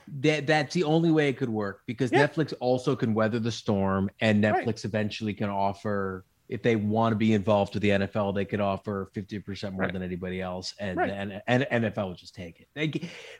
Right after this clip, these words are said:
Speaker 1: but yeah, it's, uh, it's, you know, it's an interesting little ecosystem at this point, um, that kind of, you know,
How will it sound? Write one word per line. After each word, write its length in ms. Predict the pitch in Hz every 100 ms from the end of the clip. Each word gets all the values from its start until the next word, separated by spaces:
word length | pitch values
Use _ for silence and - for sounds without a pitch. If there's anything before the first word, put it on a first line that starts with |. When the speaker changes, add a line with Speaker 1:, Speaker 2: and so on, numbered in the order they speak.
| _
Speaker 1:
but 300 | 226 196 180
yeah, 320 | 190 285 330 -
it's, 400 | 190 190 - - 160 226
uh, 260 | 208 160
it's, 400 | 214 - - -
you 100 | 226
know, 200 | 220 208 196
it's 240 | 196 185
an 100 | 202
interesting 500 | 202 190 202 - 202
little 200 | 190 196
ecosystem 760 | 196 202 214 196 - 147 147 135
at 100 | 123
this 160 | 127 -
point, 480 | - 120 117 120 - -
um, 580 | 139 131 127 123 123 117 _ _ _ -
that 160 | 131 127
kind 240 | 143 139
of, 180 | 127 - _ -
you 80 | 135
know, 240 | 117 113